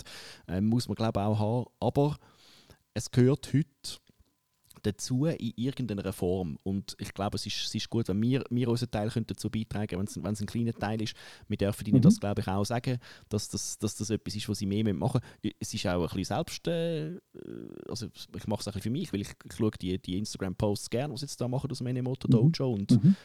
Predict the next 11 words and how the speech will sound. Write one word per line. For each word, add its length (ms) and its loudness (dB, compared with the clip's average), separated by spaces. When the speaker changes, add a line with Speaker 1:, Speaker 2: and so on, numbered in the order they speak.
Speaker 1:
ich 140 8
Speaker 2:
Ja. 60 10
Speaker 1:
wünsche 280 4
mir 180 4
von 160 4
ihnen, 240 0
von 140 0
ihnen 160 0
mehr 160 0
zu 160 -12
sehen 380 0